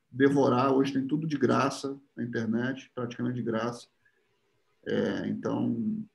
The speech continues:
enfim, sempre tem, sempre tem uma forma de, de, de fazer melhor e diferente. O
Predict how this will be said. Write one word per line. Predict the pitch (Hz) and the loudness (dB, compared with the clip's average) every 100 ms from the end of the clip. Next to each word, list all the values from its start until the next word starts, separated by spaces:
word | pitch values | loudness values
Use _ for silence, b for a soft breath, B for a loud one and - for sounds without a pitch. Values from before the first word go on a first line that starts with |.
| _ _ _ _ _ - - - _ _ | _ _ _ _ _ -20 -20 -20 _ _
enfim, | 127 - 107 - - _ _ | -12 -6 -4 -6 -12 _ _
sempre | - 127 135 151 139 | -8 -2 0 0 2
tem, | 135 139 | 2 4
sempre | 175 175 | 0 6
tem | 175 | 6
uma | 170 160 147 | 6 2 0
forma | - 127 135 131 | 2 2 2 2
de, | 127 123 | 0 0
de, | 120 110 - - _ _ _ _ | -2 -4 -8 -12 _ _ _ _
de | - | 0
fazer | 131 123 127 123 | 2 6 4 4
melhor | 104 120 131 120 120 139 | -2 2 6 8 8 6
e | 139 | 6
diferente. | - 139 117 123 135 131 135 | 4 4 4 4 0 0 -2
O | 120 120 - - | -2 -4 -12 -20